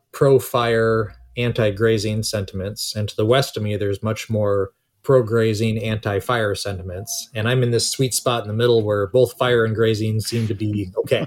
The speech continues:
<laughs> And I mean, of course, there's a lot of variation in all of that. But it's interesting. I think a lot of the people who are sort of against grazing on grasslands, whether it's public land or otherwise,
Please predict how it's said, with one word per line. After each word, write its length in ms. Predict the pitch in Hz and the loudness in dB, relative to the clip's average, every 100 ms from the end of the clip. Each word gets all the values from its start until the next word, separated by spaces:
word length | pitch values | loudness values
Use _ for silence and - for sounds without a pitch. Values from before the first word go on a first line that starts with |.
| - | -6
<laughs> 80 | - _ - - _ - - _ _ | -18 _ -20 -20 _ -20 -20 _ _
And 240 | 131 135 131 | 2 2 2
I 60 | 135 | 2
mean, 160 | 135 | 2
of 80 | 110 | 4
course, 240 | 147 131 | 4 4
there's 120 | 123 113 | 2 2
a 20 | |
lot 180 | 113 107 | 2 2
of 60 | |
variation 500 | 113 113 107 101 - | 2 2 2 -2 -4
in 80 | 101 | -2
all 200 | 110 101 | 0 0
of 40 | 90 | -2
that. 180 | 87 - | -8 -4
But 280 | 170 113 - _ _ _ _ _ _ _ _ _ - | -2 -2 -4 _ _ _ _ _ _ _ _ _ -4
it's 160 | 117 | 2
interesting. 380 | 180 185 156 120 | 2 2 0 0
I 80 | 110 | 0
think 260 | 175 180 _ - | -2 -4 _ -10
a 120 | 123 | -2
lot 200 | 120 135 | 0 4
of 120 | 170 147 | 4 2
the 80 | |
people 340 | - 123 - 117 | 0 -2 0 0
who 180 | 117 110 | 2 2
are 400 | 104 101 98 - _ _ | 2 2 -2 -8 _ _
sort 220 | - 127 | 0 0
of 80 | 104 | 0
against 460 | 98 127 139 - - | 2 2 2 -4 0
grazing 480 | 120 113 107 104 | 2 2 0 -2
on 320 | 98 95 98 104 | -2 -4 -6 -4
grasslands, 580 | 113 120 - 110 101 | -2 -2 -2 -4 0
whether 260 | 117 147 117 | 2 4 2
it's 280 | 107 - _ _ _ _ | 0 -8 _ _ _ _
public 320 | 147 135 135 | -2 0 0
land 420 | 127 120 117 113 - | 0 -2 -2 -2 -4
or 240 | 110 104 123 | -4 -2 2
otherwise, 680 | 160 104 95 95 98 98 | 4 2 0 -2 -2 -4